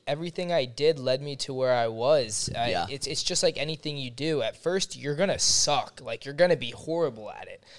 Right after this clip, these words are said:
Speaker 1: When,
Speaker 2: Mm-hmm.
Speaker 1: when I started coaching, I was, again, this is not me bragging. This is me telling you, you can do it. I was in college full-time, playing golf on a scholarship full-time.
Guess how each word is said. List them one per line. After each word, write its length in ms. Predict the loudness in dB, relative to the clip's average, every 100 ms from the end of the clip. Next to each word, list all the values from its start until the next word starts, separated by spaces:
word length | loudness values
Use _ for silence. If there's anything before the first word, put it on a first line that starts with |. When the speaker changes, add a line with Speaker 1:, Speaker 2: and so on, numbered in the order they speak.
| -6
Speaker 1:
When, 180 | -2 0
Speaker 2:
Mm-hmm. 80 | 0
Speaker 1:
when 100 | 2
I 100 | 2
started 300 | 4 0 0
coaching, 400 | 0 2 0 4
I 80 | 4
was, 260 | 4 2 -4 _ _ _ 2
again, 260 | 6 6
this 240 | 8 6 6
is 240 | 2 -2
not 380 | 0 6 8 8
me 160 | 4 2
bragging. 480 | 6 8 8 4
This 140 | -2 -2
is 60 |
me 120 | -2 -2
telling 260 | 0 0
you, 80 | 0
you 180 | -4 -6
can 280 | -4 -6 0
do 160 | 2
it. 80 | 4
I 80 | 4
was 180 | 2 -2
in 220 | -2 -2 6
college 420 | 10 10 10 4
full-time, 640 | 0 -2 2 2 2 0 -8 _
playing 300 | 2 4 8
golf 260 | 10 10
on 80 | 6
a 40 | 2
scholarship 600 | 8 10 8 4 -2 -6
full-time. 580 | -10 -8 -6 -4 -6 -8